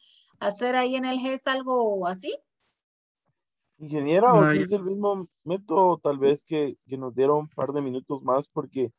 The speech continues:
Speaker 2: eh, o sea, sí entendemos el concepto del quiz y que debemos de estar preparados,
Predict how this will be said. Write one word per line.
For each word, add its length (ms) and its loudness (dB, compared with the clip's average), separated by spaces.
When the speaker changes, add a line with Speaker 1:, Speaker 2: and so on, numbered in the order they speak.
Speaker 2:
eh, 340 0
o 260 -4
sea, 140 0
sí 140 -4
entendemos 480 -4
el 120 -2
concepto 540 -4
del 140 -4
quiz 400 -6
y 180 -10
que 120 -8
debemos 600 -4
de 60 -8
estar 260 -6
preparados, 600 2